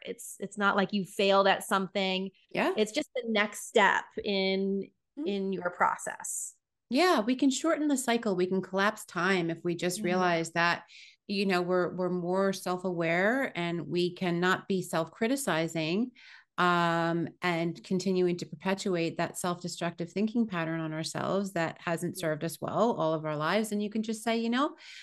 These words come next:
Speaker 2: like, we're all living beings, right? And to live means to change constantly. And so what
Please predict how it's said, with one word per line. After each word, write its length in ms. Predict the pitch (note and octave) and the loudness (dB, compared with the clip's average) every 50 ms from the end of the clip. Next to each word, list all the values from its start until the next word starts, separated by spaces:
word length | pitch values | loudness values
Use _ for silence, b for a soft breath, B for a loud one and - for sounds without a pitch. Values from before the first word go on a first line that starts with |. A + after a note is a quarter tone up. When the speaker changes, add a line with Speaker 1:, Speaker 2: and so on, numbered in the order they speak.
| B B B | B B B
Speaker 2:
like, 320 | G3+ G#3 G#3 G3+ G#3 - _ _ b b b b b _ _ _ _ _ _ _ _ - | 2 4 4 4 2 -2 _ _ b b b b b _ _ _ _ _ _ _ _ -2
we're 460 | G#3+ G3+ F#3 F3+ A3+ A3+ B3+ C#4 C4 | -2 -2 2 4 4 6 6 4 4
all 480 | - - G#3+ A#3+ B3+ B3+ A3+ G3+ F#3+ F#3+ | 4 2 2 4 2 2 0 -2 -2 -2
living 840 | G3 G3+ G3 F#3+ G#3 G3+ G3 G3 G3 G3 G3 G3 G3 G3 G3 F#3 - - E3+ | -2 -2 -2 -2 -2 -2 -2 -2 -2 -2 -2 -2 -2 -4 -6 -8 -10 -12 -8
beings, 580 | E3+ F#3+ F#3+ G3+ F#3+ C3 - - F2 F#2+ - - | -4 -2 -2 0 -2 -2 -6 -8 -10 -10 -4 0
right? 240 | F#3 E3+ F3+ F3+ - - | 2 4 4 4 2 0
And 180 | F#3 F3+ F3+ F3+ | 0 -2 -2 -2
to 260 | - - A3 A3+ A#3 | -4 -2 0 0 0
live 520 | G3+ F3+ F3+ F#3 G#3 G#3 F#3+ E3+ D#3+ E3 | 0 -2 0 0 0 0 0 0 -2 -4
means 300 | F3 E3 D#3+ D#3+ D#3+ D3+ - | -4 -4 -2 -4 -4 -6 -8
to 100 | - C#3+ | -10 -10
change 560 | - - F#3+ F3+ D#3 C#3+ C#3 C3+ - - - | -6 -4 -2 -2 0 -2 -4 -4 -6 -10 -10
constantly. 800 | - - F#3+ G3+ F#3+ G3 - - - - - - - - - _ B B B B B B _ | -6 -2 -2 -2 -2 -2 -4 -8 -8 -8 -10 -12 -12 -14 -14 _ B B B B B B _
And 440 | - F#3 F3+ F3 F3+ F3+ F3+ F3 - - | 0 2 4 4 4 2 2 0 -2 -4
so 600 | - - - G3+ F#3 F#3 F3+ F3+ F3+ F3 E3+ - - | -6 -4 0 2 4 4 4 4 4 2 0 -2 -2
what 300 | F3 F#3 F#3 F3 - - | 0 2 2 2 0 -4